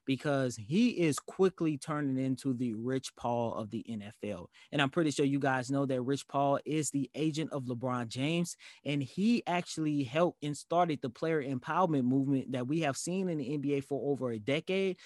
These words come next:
We are starting to see that same thing here in the N F L as well. And this came to my attention because over the weekend, Jalen Ramsey came out and said that Deshaun Watson, he spoke to Watson, he said that Watson is really considering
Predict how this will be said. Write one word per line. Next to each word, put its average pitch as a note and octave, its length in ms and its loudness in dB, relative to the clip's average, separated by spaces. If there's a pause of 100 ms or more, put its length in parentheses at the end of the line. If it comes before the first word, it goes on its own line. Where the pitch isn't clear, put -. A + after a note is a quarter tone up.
(220)
We C4 140 4
are A#3 60 8
starting G3+ 260 4
to E3+ 100 0
see F#3 140 0
that D3+ 140 2
same D#3 300 0
thing C#3+ 240 0
here C3 440 0 (520)
in F3 160 4
the C#3 140 0
N C#3+ 100 0
F B2+ 200 -2
L B2+ 160 0
as A#2+ 120 -6
well. A#2 320 -4 (300)
And D#3+ 340 2 (260)
this A3 220 6
came A#3 240 4
to G3 100 -2
my F3+ 200 2
attention F3 340 -2
because C#3 380 -2
over F#3+ 240 2
the C#3+ 80 2
weekend, C3+ 640 0 (260)
Jalen F3 380 0
Ramsey D#3+ 340 -2
came C#3+ 300 -2
out C3 160 0
and B2 120 -2
said D#3 380 0
that B2 160 -4
Deshaun C3+ 540 -2
Watson, A#2+ 500 2
he A#2 120 -6
spoke D3 320 -2
to D3+ 80 -4
Watson, D3 360 -2
he C3+ 160 0
said D#3 320 -2
that B2+ 220 -2 (260)
Watson D#3+ 400 4
is C3+ 180 0
really E3 320 4
considering C#3 800 2